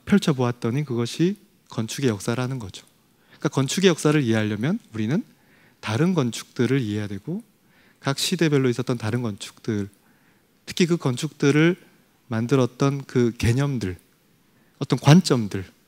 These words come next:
뭔가 관점이 바뀌었기 때문에 다른 건축이 나타났을 거잖아요.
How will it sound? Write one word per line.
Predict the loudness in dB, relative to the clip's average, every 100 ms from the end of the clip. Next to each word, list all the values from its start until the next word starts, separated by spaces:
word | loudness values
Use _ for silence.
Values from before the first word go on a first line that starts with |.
| _ _ _
뭔가 | -4 -2
관점이 | 2 2 4 4 6 6 6 2
바뀌었기 | 0 0 6 6 6 0
때문에 | 4 4 6 4 4 4
다른 | 0 -2 0
건축이 | -2 -6 -8 -4 -4 -6 -18 _ -20 _
나타났을 | -12 -6 -6 -2 -2
거잖아요. | -2 -4 -4 -4 -6